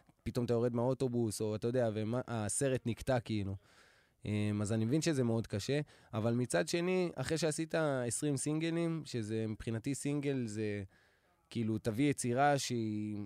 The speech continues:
מפה עד לפה, וזהו, היא לא מתוך שום דבר, היא לא קשורה לשום דבר, היא, זה הדבר, יענו. אתה מבין שזה משהו מאוד יפה, מאוד זה, אבל זה מאוד קל. אמ, לאסוף שבע עשרה יצירות שמדברות את אותו שפה, והן באותו צבע,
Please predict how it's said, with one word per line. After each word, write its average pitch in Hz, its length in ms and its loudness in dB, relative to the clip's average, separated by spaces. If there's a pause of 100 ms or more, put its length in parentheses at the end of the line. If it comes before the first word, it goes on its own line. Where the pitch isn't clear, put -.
(140)
מפה 147 460 2
עד 139 120 2
לפה, 156 400 2
וזהו, 117 420 2
היא 110 80 2
לא 143 100 2
מתוך 139 320 0
שום 143 200 2
דבר, 127 240 2
היא 113 100 0
לא 131 100 2
קשורה 127 300 -2
לשום 143 360 0
דבר, 143 320 2
היא, 120 160 0
זה 131 260 2
הדבר, 110 400 0
יענו. 95 440 -4
אתה 107 120 -2
מבין 127 300 2
שזה 117 260 -2 (220)
משהו 156 340 0
מאוד 147 280 2
יפה, 147 280 2
מאוד 123 280 2
זה, 165 140 2
אבל 147 160 0
זה 127 80 0
מאוד 139 220 0
קל. 110 260 0 (640)
אמ, 104 340 0
לאסוף 117 320 0
שבע 123 240 0
עשרה 131 240 -2
יצירות 117 400 -2
שמדברות 101 560 -4
את 110 120 -6
אותו 113 220 -4
שפה, 113 440 -2
והן 101 180 -2
באותו 98 300 -2
צבע, 107 480 -2